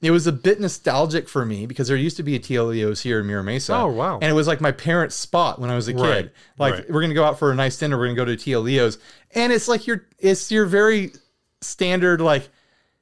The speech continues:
Speaker 1: eighties version of Tex-Mex sit-down restaurant
Speaker 2: Right.
Speaker 1: sort of thing.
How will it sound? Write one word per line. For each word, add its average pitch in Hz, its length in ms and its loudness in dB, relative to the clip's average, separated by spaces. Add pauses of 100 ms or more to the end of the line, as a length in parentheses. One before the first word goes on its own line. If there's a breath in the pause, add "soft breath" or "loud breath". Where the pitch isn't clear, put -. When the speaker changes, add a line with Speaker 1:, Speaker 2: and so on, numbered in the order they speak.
(560)
Speaker 1:
eighties 156 520 0
version 139 500 2
of 123 180 0
Tex-Mex 139 720 -2 (100)
sit-down 135 460 -2
restaurant 131 340 0 (200)
Speaker 2:
Right. - 80 -6
Speaker 1:
sort 156 240 0
of 147 80 -2
thing. 156 200 -2